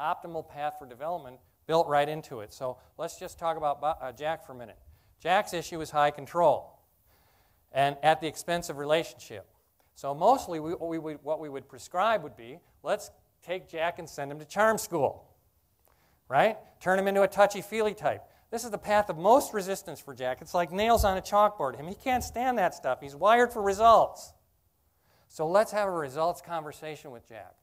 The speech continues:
Let's take his core gift, which is the drive for results,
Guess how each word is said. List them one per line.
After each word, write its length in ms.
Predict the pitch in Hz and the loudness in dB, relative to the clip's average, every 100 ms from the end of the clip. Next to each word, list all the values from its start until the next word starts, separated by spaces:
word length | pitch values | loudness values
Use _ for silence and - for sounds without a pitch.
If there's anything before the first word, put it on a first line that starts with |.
| _ _ | _ _
Let's 160 | 151 190 | -8 -8
take 220 | - 233 | -6 -6
his 120 | 175 | -6
core 320 | - 180 214 226 | -8 0 2 2
gift, 480 | 165 107 131 - _ _ | -2 -4 -6 -10 _ _
which 200 | 139 143 | -12 -8
is 300 | 156 156 147 _ _ _ _ _ _ _ _ _ | -4 -4 -6 _ _ _ _ _ _ _ _ _
the 100 | 127 | -14
drive 400 | 120 151 175 202 | -2 0 2 0
for 100 | 190 | 0
results, 540 | 175 127 104 95 - | -4 -4 -6 -6 -12